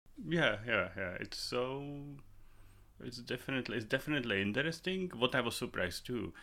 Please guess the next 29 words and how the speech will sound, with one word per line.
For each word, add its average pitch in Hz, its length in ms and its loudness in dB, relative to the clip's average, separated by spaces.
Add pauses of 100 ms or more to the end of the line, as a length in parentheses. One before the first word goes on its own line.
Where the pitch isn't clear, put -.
(160)
I 101 60 2
was 107 160 0
thinking 104 240 2
maybe 92 240 2
after 85 200 -2
five 104 300 2
years 92 140 2
or 95 60 -2
something, 95 360 2
you 90 140 2
will 92 100 0
get 87 240 0
bored, 85 440 0 (140)
it 90 80 -6
will 90 120 -2
get, 85 140 0
like, 80 360 0
same, 110 800 6
and 85 120 4
it 85 100 0
will, 87 120 -2 (380)
but 104 120 6
I 117 60 10
must 143 200 4
say 127 120 6
it's 120 120 2
actually 110 340 2
longer, 110 840 4
like, 98 400 2